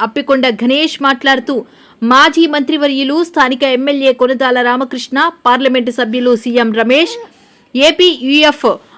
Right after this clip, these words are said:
ఐడీసీ చైర్మన్ పీలా గోవింద సత్యనారాయణ, అనకాపల్లి నియోజకవర్గ జనసేన పార్టీ ఇన్ఛార్జ్ భీమరశెట్టి రాంకి ముఖ్య ప్రోత్సాహంతో మన అనకాపల్లిలో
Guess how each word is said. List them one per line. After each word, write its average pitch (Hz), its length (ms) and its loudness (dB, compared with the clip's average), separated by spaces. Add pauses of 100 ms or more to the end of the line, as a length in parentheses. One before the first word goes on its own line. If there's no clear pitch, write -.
(220)
ఐడీసీ 285 340 0 (120)
చైర్మన్ 262 440 0
పీలా 254 240 2 (140)
గోవింద 262 300 2 (100)
సత్యనారాయణ, 240 600 2 (200)
అనకాపల్లి 262 540 2
నియోజకవర్గ 277 640 2 (100)
జనసేన 262 380 0 (120)
పార్టీ 240 380 0
ఇన్ఛార్జ్ 233 380 0 (480)
భీమరశెట్టి 254 540 2 (120)
రాంకి 240 360 2 (460)
ముఖ్య 233 240 2 (100)
ప్రోత్సాహంతో 302 720 2 (500)
మన 247 100 2 (100)
అనకాపల్లిలో 285 640 4